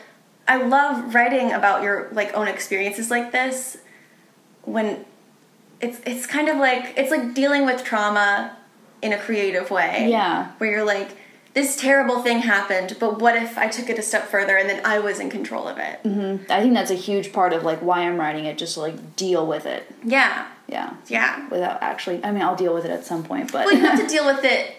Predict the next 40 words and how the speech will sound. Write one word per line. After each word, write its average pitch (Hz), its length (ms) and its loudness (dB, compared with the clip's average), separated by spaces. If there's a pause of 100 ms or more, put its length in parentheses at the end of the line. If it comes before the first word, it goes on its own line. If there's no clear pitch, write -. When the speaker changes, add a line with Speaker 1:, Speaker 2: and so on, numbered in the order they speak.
(100)
Speaker 1:
in, 226 400 0
internally 220 100 -2 (580)
Speaker 2:
Internally, 170 60 4
Speaker 1:
first, 175 260 2
Speaker 2:
yes, 240 540 2
Speaker 1:
yeah. 185 60 -2
Speaker 2:
exactly. 175 640 -2
Ugh, - 60 -12 (180)
I - 60 -4
love 180 160 0
this 180 100 0
card, 185 200 2
and 180 80 4
I 180 40 4
love 185 320 4
that 190 140 -2
this 185 180 -2
cat - 380 0
looks 170 260 0
exactly 180 400 2
like 170 180 0
my 180 100 -2
roommate's 175 400 -2
other - 200 0
cat, 180 380 -2
Speaker 1:
Oh. 370 340 2
Speaker 2:
Shada, 269 1080 4
<laughs> - 220 -10
who 269 160 4
is, 214 160 4
like, 190 220 2
the 196 60 0
queen 190 280 0
bitch 165 260 0
of 160 440 0
the 180 100 2
house. - 480 -2 (160)
Speaker 1:
Makes 233 300 0
sense. 196 460 0
Speaker 2:
Mm-hmm. 180 260 -2